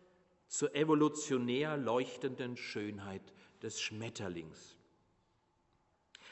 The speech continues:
Aber in dieser Phase der Verpuppung ist die Larve völlig hilflos, ohnmächtig, jedem Außenreiz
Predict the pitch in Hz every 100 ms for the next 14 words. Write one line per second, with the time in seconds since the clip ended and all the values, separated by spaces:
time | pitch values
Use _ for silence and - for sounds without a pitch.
0 | - 147 175 208 247 240 190 185 - 208
1 | 240 220 202 180 180 180 175 - 262 -
2 | 175 123 - - - 185 - 175 165 151
3 | 185 233 - - 135 101 - - - -
4 | 269 277 262 - 190 156 - - 85 -
5 | - - - _ - 240 262 190 120 -
6 | - 92 - - - 135 143 214 247 220
7 | 220 202 - 151 180 185 - 170 147 151
8 | 147 -